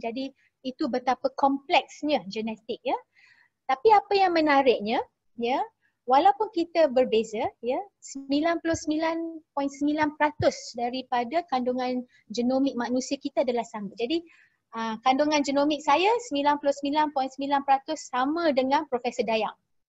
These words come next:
Okey, walaupun kita nampak lain, kita ninety-nine point nine percent sama. Okey, ah, tetapi yang kosong perpuluhan satu peratus tu, itu adalah yang kita panggil variant. Ah, jadi variant itu semua orang ada.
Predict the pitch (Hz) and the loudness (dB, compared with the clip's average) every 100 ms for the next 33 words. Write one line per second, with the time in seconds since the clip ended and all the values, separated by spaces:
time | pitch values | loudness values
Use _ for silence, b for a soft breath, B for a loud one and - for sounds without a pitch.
0 | - 247 - 403 523 B B 226 269 302 | -10 -8 -2 -2 -2 B B 0 2 2
1 | 302 294 285 277 285 247 254 262 403 622 | 0 0 0 0 2 2 6 6 6 2
2 | - b _ _ - - 302 285 - 262 | -2 b _ _ -14 0 2 2 -2 0
3 | 311 320 320 330 320 320 277 269 285 285 | 0 0 -2 0 -2 0 0 2 0 0
4 | 285 - 277 262 - 247 247 - _ _ | -4 -4 -4 -2 0 0 0 -4 _ _
5 | 233 - 427 554 - B B - 208 190 | -18 -4 -2 -2 -6 B B -10 -8 -6
6 | 254 320 330 - 453 466 294 302 320 - | -2 0 0 6 8 8 6 0 -2 0
7 | 330 339 - 381 359 359 339 311 311 311 | 0 0 -4 -4 -2 -2 -4 -4 -4 -2
8 | 320 311 - 302 294 311 - 294 294 320 | -2 -2 0 -2 -2 -4 0 0 0 -6
9 | - 320 208 247 - 330 254 262 285 269 | -6 -8 -6 -8 -4 0 2 2 2 0
10 | 254 247 247 254 233 240 247 254 - 202 | 0 -4 -8 -12 -8 -6 -4 -4 -8 -18
11 | 180 233 233 240 - _ _ _ b b | -4 -2 0 -2 -6 _ _ _ b b
12 | b - 196 - 208 247 370 226 262 311 | b -16 -16 -10 -4 2 2 4 4 6
13 | 381 370 403 330 320 - 359 494 539 415 | 4 4 2 2 -2 -2 0 2 0 -2
14 | - 339 403 349 220 | -2 4 6 4 2